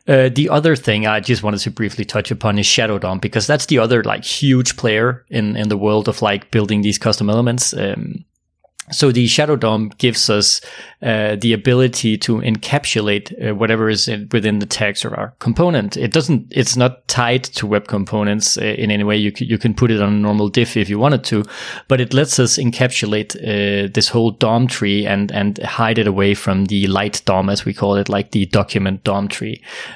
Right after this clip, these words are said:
Um, what this does, and that is pretty cool because frameworks have been doing this for a long time,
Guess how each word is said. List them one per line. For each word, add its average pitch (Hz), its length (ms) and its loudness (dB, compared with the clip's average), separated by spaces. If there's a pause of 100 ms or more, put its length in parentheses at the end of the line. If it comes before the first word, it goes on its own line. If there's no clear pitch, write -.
Um, 98 320 -2 (200)
what 107 320 0
this 165 180 2
does, 113 260 2
and 101 100 0
that 117 140 4
is 131 100 2
pretty 127 200 2
cool 113 240 0
because 101 280 -4
frameworks 131 460 2
have - 160 -4
been 95 160 2
doing 110 280 2
this 104 320 0 (240)
for - 260 -2
a 101 60 2
long 131 220 2
time, 101 380 0